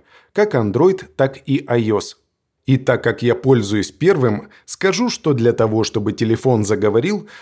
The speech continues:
у вас должно быть активировано приложение TalkBack,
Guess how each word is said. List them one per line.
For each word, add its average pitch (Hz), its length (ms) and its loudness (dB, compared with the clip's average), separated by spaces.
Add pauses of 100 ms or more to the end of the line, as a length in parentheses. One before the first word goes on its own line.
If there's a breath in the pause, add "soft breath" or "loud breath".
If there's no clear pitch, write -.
(100)
у 165 80 0
вас 196 260 0
должно 160 400 0
быть 202 240 -2
активировано 151 840 0
приложение 110 680 0
TalkBack, 110 600 -2